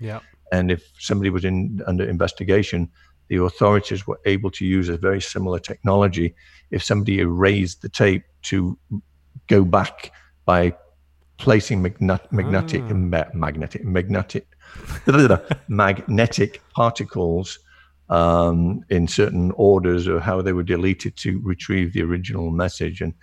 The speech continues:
Speaker 2: it's a very similar type of thing,
Speaker 1: Oh,
Speaker 2: I think.
Speaker 1: interesting. That's
Speaker 2: Yeah.
Speaker 1: cool.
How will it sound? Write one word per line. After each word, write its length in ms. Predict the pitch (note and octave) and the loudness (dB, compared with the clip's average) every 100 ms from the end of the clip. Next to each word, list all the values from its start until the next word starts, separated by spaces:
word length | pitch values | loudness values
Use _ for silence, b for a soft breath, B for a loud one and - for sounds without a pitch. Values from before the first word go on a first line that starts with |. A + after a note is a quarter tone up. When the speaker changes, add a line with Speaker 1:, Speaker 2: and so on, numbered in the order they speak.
| b b | b b
Speaker 2:
it's 120 | - | -12
a 40 | A#2 | -6
very 180 | A#2 G2+ | -4 -4
similar 380 | - G2 F#2 | -6 -6 -6
type 260 | F2 E2+ F2 | -8 -10 -12
of 100 | - | -14
thing, 180 | F#2 - _ - | -14 -16 _ -14
Speaker 1:
Oh, 180 | E3 E3 | -12 -8
Speaker 2:
I 80 | - | -8
think. 100 | - | -8
Speaker 1:
interesting. 420 | A2 - G#2 F#2 _ _ | -10 -14 -20 -20 _ _
That's 200 | - F#3 C#3+ | -14 -6 -4
Speaker 2:
Yeah. 60 | |
Speaker 1:
cool. 260 | A#2+ G#2 | -4 -8